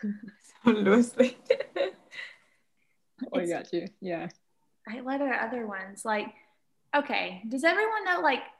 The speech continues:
Speaker 3: tea or spill the tea? Like, what's the tea?
Speaker 2: Is that, like,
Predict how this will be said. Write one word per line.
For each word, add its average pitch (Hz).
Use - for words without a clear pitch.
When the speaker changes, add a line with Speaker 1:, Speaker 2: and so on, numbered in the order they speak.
Speaker 3:
tea 254
or 220
spill 247
the 254
tea? 262
Like, 208
what's 220
the 233
tea? 247
Speaker 2:
Is 208
that, 214
like, 196